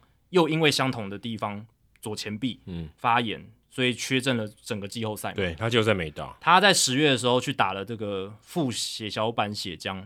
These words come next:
Speaker 1: 去治疗，P R P。
Speaker 2: 就P R P。
Speaker 1: 对，然后治疗左前臂的肌肉伤势，然后到今年一月才开始丢球，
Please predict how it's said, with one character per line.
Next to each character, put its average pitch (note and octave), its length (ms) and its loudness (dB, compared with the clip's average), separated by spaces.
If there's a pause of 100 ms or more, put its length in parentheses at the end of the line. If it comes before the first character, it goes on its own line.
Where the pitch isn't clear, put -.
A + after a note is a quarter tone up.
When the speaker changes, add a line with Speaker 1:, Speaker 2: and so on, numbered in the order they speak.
Speaker 1:
去 A#2 140 -10
治 A2 160 -4
疗 F2 140 -4
，P A#2 180 -4
R G#2 80 0
P。 G2+ 200 -10
Speaker 2:
就 A2 120 -6
P G2+ 100 -4
R F2+ 120 -2
P。 D2+ 280 -12
Speaker 1:
对， G2+ 220 -8 (360)
然 A2+ 140 -2
后 C#3+ 160 4
治 D#3+ 120 0
疗 B2+ 160 8
左 A#2+ 120 -2
前 A2+ 200 -2
臂 C3 100 0
的 G#2+ 240 -2
肌 B2 160 -6
肉 B2+ 140 2
伤 A2+ 260 -2
势， F#2+ 240 -8
然 G2 100 -6
后 C#3+ 140 0
到 D#3 160 6
今 D#3+ 220 0
年 B2 200 0
一 C3+ 60 -6
月 C#3 160 0
才 G#2+ 100 -2
开 A2 160 -4
始 G#2+ 80 -6
丢 G2+ 220 -8
球， - 260 -12